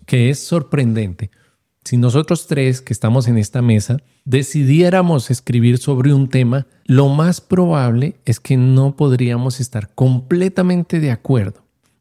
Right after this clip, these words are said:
Aún, aún poniéndonos de acuerdo, sería difícil escribir con completa coincidencia y coordinación sobre lo que elijamos escribir.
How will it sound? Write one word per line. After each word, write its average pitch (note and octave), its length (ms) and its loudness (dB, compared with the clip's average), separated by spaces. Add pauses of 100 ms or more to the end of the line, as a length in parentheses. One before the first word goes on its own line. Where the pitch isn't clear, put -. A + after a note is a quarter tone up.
(160)
Aún, D3+ 640 0 (540)
aún E3+ 400 0
poniéndonos C3 640 0
de A#2 80 -4
acuerdo, G2+ 420 -4 (320)
sería B2+ 320 -2
difícil D3 500 -2
escribir B2 760 -4 (400)
con B2 420 -2 (260)
completa D#3+ 600 -2
coincidencia C3 880 -4
y G#2 80 -6
coordinación A#2 1040 -2 (500)
sobre B2+ 300 -2
lo A#2 160 -2
que A2+ 120 -6
elijamos G#2+ 500 -2
escribir. A2 580 -4